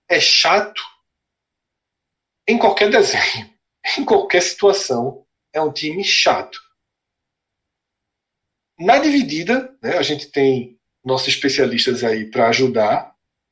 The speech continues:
mas na dividida, né, pela força máxima, pelo, pelo momento, eu acho que é um jogo pró-Ceará, tá? É um jogo em que cenário, momento,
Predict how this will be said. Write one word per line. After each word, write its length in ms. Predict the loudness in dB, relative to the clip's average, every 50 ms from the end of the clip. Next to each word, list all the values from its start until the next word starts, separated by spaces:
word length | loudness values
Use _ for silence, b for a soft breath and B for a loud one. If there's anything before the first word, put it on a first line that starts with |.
| _ _
mas 440 | 0 2 2 2 2 0 -2 -6 _ _
na 240 | -2 2 2 4 4
dividida, 800 | 4 2 2 2 0 0 -2 -2 -4 -2 -2 -2 -4 -4 -6 -12 _ _ _
né, 100 | -6 -6
pela 300 | -4 -4 0 0 2 0
força 360 | 0 0 0 0 2 2 2
máxima, 560 | 4 6 6 6 6 4 2 -2 -2 -4 -4 -4 -2
pelo, 480 | -2 0 2 2 2 2 0 -4 -10 _ _ _ _ _ _
pelo 220 | 0 4 4 6 6
momento, 760 | 6 4 4 4 2 0 -2 -2 -4 -6 -8 -8 -8 -14 _ _ _ _ _ _ _ _ _ _ _ _ _ _ _ _ _ _ _ _ _ _ _ -4
eu 160 | 0 2 2
acho 180 | 2 2 0
que 60 | 0 0
é 40 |
um 80 | 0 2
jogo 320 | 2 0 0 0 -2 -4
pró-Ceará, 760 | 0 2 2 2 2 2 2 2 2 2 2 0 -2 -6 -12 _ _ _ _ _ _ _ _ _ _
tá? 300 | -10 -10 -10 -10 -12 _ _ _ _ _ _ _ _ _ _ _ _ _ _
É 100 | -4 0
um 120 | 0 0 0
jogo 500 | 2 2 4 4 4 2 -2 -4 -4 -6 -8
em 140 | -10 -10 -10
que 480 | -10 -8 -6 -4 -4 -4 -6 -10 -16 _ _ _ _ _ _ _ _ _ _ _ _
cenário, 960 | -2 0 0 2 2 4 6 6 8 8 6 6 4 2 0 -2 -8 -16 _ _ _ _
momento, 920 | 2 4 4 4 2 2 0 0 2 0 -2 -2 -4 -6 -8 -10 -10 -14